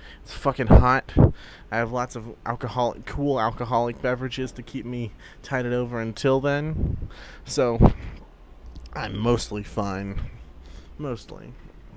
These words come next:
<laughs> Uh, oh god, that was a big one. Yee. Maybe drinking too much.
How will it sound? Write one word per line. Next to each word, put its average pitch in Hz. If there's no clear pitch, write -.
<laughs> 135
Uh, -
oh 185
god, 117
that 127
was 135
a 113
big 120
one. 107
Yee. 120
Maybe 117
drinking 110
too 104
much. 101